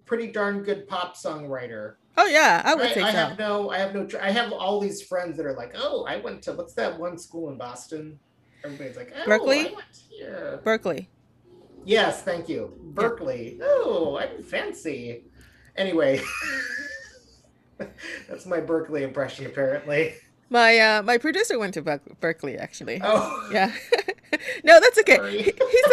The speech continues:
Speaker 2: not like that at all. He's not like that at all. I think he grew up, uh, I mean, I'm gonna do a podcast with him, uh, in, in May, but, and I'll find out. But, um, but I think he grew up in Nashville.
Speaker 1: Mm-hmm.
Speaker 2: I'm not sure.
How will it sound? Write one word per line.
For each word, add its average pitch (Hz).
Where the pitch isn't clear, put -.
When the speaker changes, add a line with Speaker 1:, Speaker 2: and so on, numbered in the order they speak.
Speaker 2:
not 359
like 339
that 233
at 208
all. 196
He's 277
not 262
like 208
that 190
at 175
all. 175
I 285
think 392
he 330
grew 226
up, 214
uh, 196
I 220
mean, 226
I'm 220
gonna 254
do 208
a 190
podcast 202
with 180
him, 175
uh, 160
in, 160
in 160
May, 160
but, 175
and 175
I'll 165
find 170
out. 156
But, 160
um, 165
but 180
I 185
think 359
he 302
grew 190
up 175
in 151
Nashville. 240
Speaker 1:
Mm-hmm. -
Speaker 2:
I'm 208
not 214
sure. 117